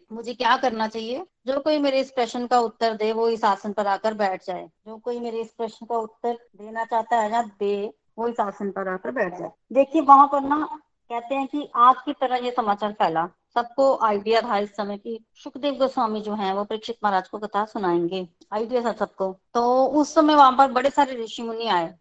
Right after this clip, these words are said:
जैसे अत्रि, वशिष्ठ, च्यवन, शरदवान, अरिष्ट नेमि, भृगु ऋषि, अंगिरा ऋषि, पराशर, विश्वामित्र, परशुराम, उतथ्य, इंद्र, प्रमद, मेघातिथि, देवल, अरिष्ठेन, इदमवाह, भरद्वाज, गौतम, पिपलाद, मैत्रेय,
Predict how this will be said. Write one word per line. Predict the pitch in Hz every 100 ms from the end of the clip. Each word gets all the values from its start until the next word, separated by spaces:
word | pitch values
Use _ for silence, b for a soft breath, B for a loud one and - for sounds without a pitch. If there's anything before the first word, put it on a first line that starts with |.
| _
जैसे | 208 - -
अत्रि, | - - 240 247 247 240 _
वशिष्ठ, | 208 - 240 - - _ _
च्यवन, | 233 220 226 233 233 - -
शरदवान, | 220 214 214 202 208 -
अरिष्ट | 214 233 - 247
नेमि, | 226 214 214 214 - 214
भृगु | 214 214 240
ऋषि, | 226 214 233 220 220
अंगिरा | 220 220 220 220 214 214
ऋषि, | 208 - 220 220 -
पराशर, | 202 208 - 220
विश्वामित्र, | 214 214 - 226 226 220 220
परशुराम, | 220 214 - 214 208 214
उतथ्य, | 220 220 - _ 226 214 - 226
इंद्र, | 240 247
प्रमद, | 226 226 220 233 214 _
मेघातिथि, | 220 226 240 240 233 233 233
देवल, | 226 226 226 240 233 233 _ _
अरिष्ठेन, | 214 220 233 - - 226 220 220 -
इदमवाह, | 247 226 240 226 226 220 226
भरद्वाज, | 220 _ 220 220 208 202 214 214 -
गौतम, | 214 226 220
पिपलाद, | 220 214 214 196 220 - _ -
मैत्रेय, | 220 220 220 240 -